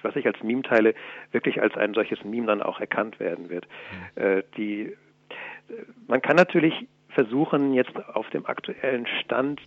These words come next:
Speaker 1: der, der Praktiken, die wir heutzutage so haben, Ausnahmen zu definieren. Es sind diverse Ausnahmen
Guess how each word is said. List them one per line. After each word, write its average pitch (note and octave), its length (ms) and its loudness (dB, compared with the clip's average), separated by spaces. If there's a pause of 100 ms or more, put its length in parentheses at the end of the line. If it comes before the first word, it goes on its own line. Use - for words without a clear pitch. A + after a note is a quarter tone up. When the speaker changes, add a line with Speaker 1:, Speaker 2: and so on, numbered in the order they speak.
Speaker 1:
der, G#2+ 280 6
der - 200 -2
Praktiken, - 720 -4
die A2 120 -2
wir G#2 120 0
heutzutage A2 640 2
so - 220 -6
haben, A2+ 320 4 (320)
Ausnahmen F2 560 -4
zu - 100 -20
definieren. F2 560 -12
Es F2 140 -16
sind A#2+ 200 -6 (640)
diverse A#2 380 6
Ausnahmen G2+ 720 2